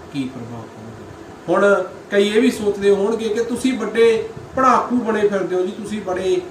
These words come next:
ਅਹ, ਜਾਣਕਾਰ ਬਣੇ ਫਿਰਦੇ ਹੋ। ਦੇਖੋ, ਨਸ਼ਾ ਕੋਈ ਵੀ ਹੈ, ਹਰ ਇੱਕ ਪਰਿਵਾਰ ਦੇ ਵਿੱਚ ਇੱਕ ਜੀ ਨਸ਼ਾ ਜ਼ਰੂਰ ਕਰਦਾ, ਚਾਹੇ ਉਹ ਤੁਹਾਡੇ ਤੋਂ ਚੋਰੀ ਕਰਦਾ ਜਾਂ ਫਿਰ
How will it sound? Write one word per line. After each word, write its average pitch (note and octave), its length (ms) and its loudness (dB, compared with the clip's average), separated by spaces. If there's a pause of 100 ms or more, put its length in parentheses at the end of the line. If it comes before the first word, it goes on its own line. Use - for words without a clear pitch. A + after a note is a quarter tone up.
(240)
ਅਹ, E3 520 0
ਜਾਣਕਾਰ G3+ 500 2
ਬਣੇ D#3+ 240 -2
ਫਿਰਦੇ B2+ 300 -10
ਹੋ। B2+ 120 -8
ਦੇਖੋ, E3+ 500 2
ਨਸ਼ਾ F3 200 -4
ਕੋਈ F3 340 -6
ਵੀ C3+ 120 -8
ਹੈ, - 1200 -8 (1200)
ਹਰ G#3+ 60 4
ਇੱਕ A#3+ 160 4
ਪਰਿਵਾਰ F#3 480 2
ਦੇ G3+ 100 2
ਵਿੱਚ G3+ 180 4
ਇੱਕ G3 120 -2
ਜੀ F3 280 -6
ਨਸ਼ਾ D#3 180 -6
ਜ਼ਰੂਰ C#3+ 400 -8
ਕਰਦਾ, A#2+ 180 -12 (1400)
ਚਾਹੇ D#3+ 240 -4
ਉਹ F3+ 100 -2
ਤੁਹਾਡੇ C#3+ 320 -6
ਤੋਂ E3 140 -4
ਚੋਰੀ D#3+ 280 -2
ਕਰਦਾ F3 520 -2
ਜਾਂ D3+ 120 -4
ਫਿਰ D#3 360 -6